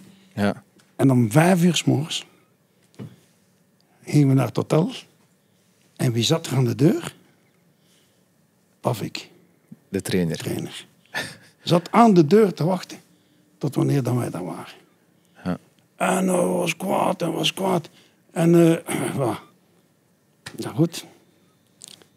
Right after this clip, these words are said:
Speaker 2: Maar ik kon dat niet schelen,
Speaker 1: Ja,
Speaker 2: ik
Speaker 1: hij
Speaker 2: was
Speaker 1: was
Speaker 2: toch
Speaker 1: een
Speaker 2: van Gent, hè.
Speaker 1: Gentspeler, dus, eh, dat maakte niet uit.
Speaker 2: En, eh, ja,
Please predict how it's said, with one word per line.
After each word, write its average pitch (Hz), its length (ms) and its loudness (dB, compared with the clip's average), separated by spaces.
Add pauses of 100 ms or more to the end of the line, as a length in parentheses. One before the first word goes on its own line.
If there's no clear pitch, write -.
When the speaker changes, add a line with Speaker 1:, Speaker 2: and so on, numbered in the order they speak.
(720)
Speaker 2:
Maar 131 180 0
ik 123 60 -2
kon 135 180 0
dat 123 100 0
niet 110 140 -2
schelen, 160 220 4
Speaker 1:
Ja, 185 60 4
Speaker 2:
ik 160 60 2
Speaker 1:
hij - 80 2
Speaker 2:
was - 80 0
Speaker 1:
was 98 140 2
Speaker 2:
toch - 40 0
Speaker 1:
een 190 60 -2
Speaker 2:
van 185 100 4
Gent, 135 180 8
hè. 135 60 4
Speaker 1:
Gentspeler, 101 320 4
dus, 87 240 -2
eh, 98 60 4
dat 92 100 2
maakte 95 300 0
niet 87 180 0
uit. 127 280 -2
Speaker 2:
En, 131 220 2
eh, 131 440 2
ja, - 280 -4